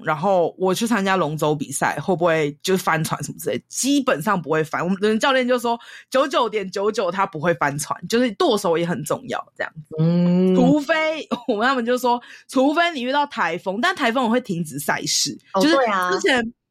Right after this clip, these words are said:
Speaker 1: 有遇到台风，然后我们，他们在河岸边绑的龙舟被吹到澎湖去，<laughs> 就
Speaker 2: 好夸张哦。
Speaker 1: 吹超远，就是台风的原因。但因为今年就是没什么台风，已经好几年没有什么台风，只有一堆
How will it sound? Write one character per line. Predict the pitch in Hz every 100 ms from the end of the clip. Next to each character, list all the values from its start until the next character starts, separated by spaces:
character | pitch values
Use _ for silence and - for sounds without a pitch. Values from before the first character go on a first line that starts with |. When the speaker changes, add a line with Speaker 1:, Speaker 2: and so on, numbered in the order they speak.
| _
Speaker 1:
有 | - 214
遇 | 240
到 | 311 302
台 | - 196 175
风， | - 202
然 | 185
后 | 220
我 | 220
们， | 175 117
他 | 247
们 | 247 226 185
在 | - 240 214 - _ _ -
河 | - 175
岸 | 226 214
边 | 214 214
绑 | - 160
的 | 156
龙 | 151 147 160
舟 | 165 170
被 | 214
吹 | 208 - 185
到 | 180 185
澎 | 170 123 139
湖 | 135 143
去， | - - 185 _ -
<laughs> | - - -
就 |
Speaker 2:
好 | 370
夸 | 427 - 508 523
张 | 494 480 494 523 480 403 302
哦。 | 214 - -
Speaker 1:
吹 | - 349 370
超 | 381 339 349
远， | 320 214
就 | 302
是 |
台 | 349 233 196
风 | 196 220
的 |
原 | 185 175
因。 |
但 | 226 381
因 | 392
为 | 381
今 | - 339
年 | 311 185 160
就 | 180
是 | 220
没 | 220 180
什 | 175
么 | 160
台 | - 107
风， | 151 170
已 |
经 | 214
好 | 220
几 | 185
年 | 175 151
没 | 160
有 |
什 | 165
么 | 170
台 | - 147
风， | - 175
只 | 196
有 | 180
一 | 196
堆 | 185